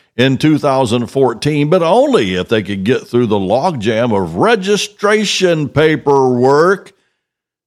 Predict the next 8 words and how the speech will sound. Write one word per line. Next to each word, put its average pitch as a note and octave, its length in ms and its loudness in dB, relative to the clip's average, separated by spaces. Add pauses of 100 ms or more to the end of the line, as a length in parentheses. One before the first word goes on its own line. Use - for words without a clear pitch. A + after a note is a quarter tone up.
(260)
to A2+ 100 2
get A#2+ 240 0
the C3+ 100 0
gun G2 600 -2 (260)
in F#2+ 600 -2
the G2 240 -2
first G2 400 -4
place. - 580 -8